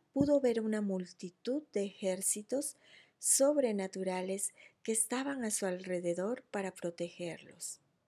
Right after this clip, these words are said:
Las situaciones que parecen desesperantes no siempre son como las percibimos. Cuando nos sintamos abrumados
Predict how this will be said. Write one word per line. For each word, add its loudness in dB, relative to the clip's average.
Las 0
situaciones -2
que 0
parecen -2
desesperantes -4
no 2
siempre 0
son 2
como -2
las -2
percibimos. -6
Cuando 0
nos 2
sintamos 0
abrumados -4